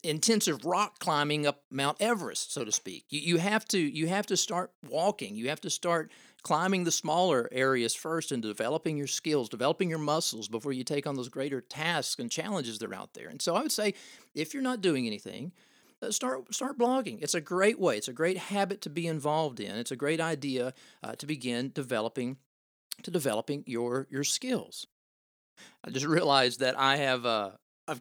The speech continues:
I've, I've kind of already moved into the practical discussion, and I, I got sidetracked for even talking about some of my, my philosophical approaches to writing and publishing. So, so I'll, I'll circle back to that, and then I'll come back to some of the practical things. So,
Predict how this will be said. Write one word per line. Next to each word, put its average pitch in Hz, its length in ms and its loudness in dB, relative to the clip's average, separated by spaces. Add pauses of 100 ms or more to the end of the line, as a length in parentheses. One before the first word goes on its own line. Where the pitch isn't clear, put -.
(120)
I've, 147 140 2
I've 160 280 -2
kind 180 160 4
of 135 80 0
already 151 280 6
moved 143 400 4
into 156 200 2
the 135 80 2
practical 147 540 2
discussion, 120 560 -2
and 120 100 -2
I, 110 360 -2
I 107 280 -12
got 143 220 2
sidetracked 143 480 4
for 151 80 -8
even 135 160 -6
talking 143 220 -4
about 131 180 -2
some 143 120 -6
of 135 60 -4
my, 117 200 0
my 110 180 -6
philosophical 123 800 -2
approaches 107 440 -6
to 107 100 -10
writing 101 280 -4
and 92 120 -12
publishing. 98 420 -6
So, 107 220 -4 (480)
so - 140 -2
I'll, 196 400 4
I'll 170 80 8
circle 190 320 2
back 180 300 2
to 160 120 4
that, 135 380 4
and 135 100 -4
then 135 80 0
I'll 131 80 0
come 143 240 -2
back 127 300 2
to 123 240 -2
some 143 140 -2
of - 20 0
the 113 80 -2
practical 135 480 -2
things. 101 400 -8
So, 107 260 0